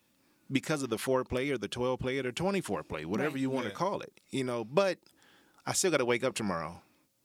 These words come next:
Speaker 1: and that wall's still
Speaker 2: We're
Speaker 1: gonna
Speaker 2: still
Speaker 1: be
Speaker 2: living
Speaker 1: there.
Speaker 2: in this world
Speaker 1: We still
Speaker 2: together.
Speaker 1: gonna be here.
Speaker 2: Okay.
Speaker 1: And
Speaker 2: Right.
Speaker 1: those are bigger issues than people give them credit for. And the
Speaker 3: Mm-hmm.
Speaker 1: only way to really be able to c-, overcome some of those things is through vulnerability, which
Speaker 2: Right.
Speaker 1: was always the point that I was gonna lead up to, but she just happened to say it 'cause she's a
Speaker 3: Right.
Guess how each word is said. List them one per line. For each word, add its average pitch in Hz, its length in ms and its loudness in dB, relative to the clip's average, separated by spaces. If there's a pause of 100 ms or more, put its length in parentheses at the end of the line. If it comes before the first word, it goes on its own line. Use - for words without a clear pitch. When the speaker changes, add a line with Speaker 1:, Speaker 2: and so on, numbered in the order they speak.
(180)
Speaker 1:
and 120 80 -2
that 127 120 0
wall's 127 280 4
still 240 100 2
Speaker 2:
We're 233 40 6
Speaker 1:
gonna - 120 6
Speaker 2:
still 262 140 12
Speaker 1:
be 233 60 12
Speaker 2:
living 226 240 10
Speaker 1:
there. 214 60 10
Speaker 2:
in 202 60 10
this 196 200 8
world 180 280 8
Speaker 1:
We 143 60 6
still 170 140 8
Speaker 2:
together. 165 180 8
Speaker 1:
gonna 131 120 6
be 143 220 6
here. 92 240 2
Speaker 2:
Okay. 180 140 -4 (420)
Speaker 1:
And 147 100 4
Speaker 2:
Right. 165 60 2
Speaker 1:
those 190 220 8
are 160 60 6
bigger 147 480 2
issues 147 420 -2
than 117 160 -6
people 147 320 -2
give 107 220 -6
them 95 100 -8
credit 139 360 -4
for. - 360 -12 (400)
And 131 100 -4
the 127 100 -4
Speaker 3:
Mm-hmm. 117 60 -8
Speaker 1:
only 185 280 2
way 151 200 2
to 131 100 0
really 131 560 0
be 107 680 -6 (960)
able 135 320 2
to 104 140 -4
c-, - 140 -14
overcome 135 560 -2
some 101 220 -4
of 90 60 -4
those 87 240 -4
things 87 380 -6
is 104 160 -2
through 120 220 -2
vulnerability, 110 720 0
which 190 140 0
Speaker 2:
Right. 180 80 -4
Speaker 1:
was - 100 -4
always 117 320 0
the 110 80 -6
point 117 260 -2
that 98 100 -6
I 101 80 -2
was 98 160 -4
gonna 98 220 -6
lead 95 220 -2
up 87 180 -8
to, 87 160 -6
but 92 120 -6
she - 140 -10
just 87 180 -8
happened 90 260 -8
to - 60 -8
say 76 160 -10
it 90 160 -8
'cause - 120 -14
she's 87 220 -10
a - 80 -8
Speaker 3:
Right. - 140 -12